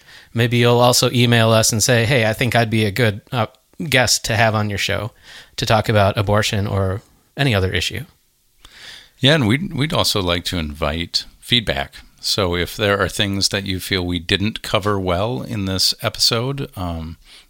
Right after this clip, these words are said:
Speaker 2: please write us and let us know about that. Um, give commentary, and, and if you have some things that you really want to see, uh, come up in a future episode, let us know.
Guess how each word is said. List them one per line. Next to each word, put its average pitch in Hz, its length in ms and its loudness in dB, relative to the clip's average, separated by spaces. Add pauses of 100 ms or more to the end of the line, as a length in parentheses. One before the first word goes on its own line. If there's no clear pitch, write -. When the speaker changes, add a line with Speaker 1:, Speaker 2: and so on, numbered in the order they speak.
(140)
Speaker 2:
please 87 420 -2
write 87 220 0
us 165 300 -2
and 82 160 -6
let 82 100 -4
us 87 160 -2
know 92 140 -2
about 104 300 0
that. 113 280 -4 (880)
Um, 85 480 -4 (400)
give 92 180 -4
commentary, 95 640 0 (260)
and, 90 320 -6 (140)
and 92 180 -4
if 87 140 -8
you 98 120 0
have 90 120 -2
some 101 180 -2
things 95 280 -2
that 92 80 -6
you 95 160 -4
really 95 180 -2
want 92 300 -2
to 95 200 2
see, 92 520 0
uh, 92 220 0
come 104 180 -2
up 127 240 -2 (100)
in 110 240 -6
a 92 60 -4
future 104 340 -2
episode, 98 560 -2
let 101 100 0
us 95 140 -2
know. 143 140 -2